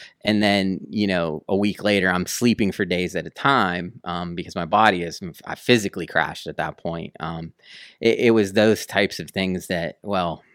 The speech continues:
you know, I love her. I wanna be there for her. And, and, and,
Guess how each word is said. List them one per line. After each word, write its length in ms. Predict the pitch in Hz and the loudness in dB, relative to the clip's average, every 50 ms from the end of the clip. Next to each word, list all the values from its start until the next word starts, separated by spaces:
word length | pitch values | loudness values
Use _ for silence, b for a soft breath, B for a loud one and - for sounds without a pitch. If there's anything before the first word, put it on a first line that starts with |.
| _ _ _ _ - - | _ _ _ _ -16 -10
you 120 | - 98 | -6 -4
know, 280 | 95 92 87 78 78 - - - - - - - _ _ _ _ - - - _ - | -4 -2 -2 -4 -6 -8 -12 -18 -20 -20 -20 -20 _ _ _ _ -20 -20 -20 _ -8
I 120 | 67 78 87 | -6 -4 0
love 260 | 90 95 110 107 - | 2 2 2 2 2
her. 140 | - 90 80 | 2 0 0
I 120 | - 90 | 2 0
wanna 200 | 85 85 90 87 | 0 0 -2 -4
be 160 | 80 90 90 90 | -4 -4 -4 -2
there 200 | 85 82 78 - | -2 -4 -4 -4
for 180 | - 87 - | -6 -8 -4
her. 320 | - 98 104 101 95 87 85 | 0 2 2 2 2 0 -2
And, 360 | 82 82 80 82 85 85 - - | -4 -6 -8 -10 -10 -12 -12 -12
and, 400 | 82 82 85 85 85 85 - _ b b b b b b b b | -12 -10 -10 -10 -10 -12 -14 _ b b b b b b b b
and, 420 | - 90 95 92 92 90 78 - | -6 -4 -2 -2 -2 -4 -6 -8